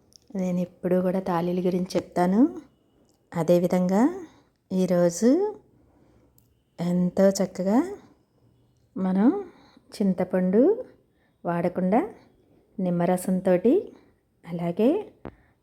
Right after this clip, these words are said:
కొత్తిమీర చేర్చి ఎంతో టేస్ట్గా ఉండే కర్రీస్ మీకు ఇప్పుడు చూపిస్తాను చూడండి.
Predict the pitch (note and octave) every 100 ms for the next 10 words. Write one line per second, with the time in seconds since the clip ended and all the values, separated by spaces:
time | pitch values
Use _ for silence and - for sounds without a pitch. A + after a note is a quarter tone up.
0 | - F3+ F3+ F3+ F#3 F#3 F#3 F#3 F3 F3
1 | - D4 - - _ _ _ _ _ _
2 | _ - F#3 F3 F3 G3 G3 F#3 F#3 F3+
3 | F#3+ F#3 F3+ F#3+ F#3+ F3 F3+ F#3 C4+ G#4+
4 | - - - - G3+ F#3+ F3+ F#3 F3 F#3
5 | F3+ F3 - F#3 F#3 F#3+ F#3+ G3 A3+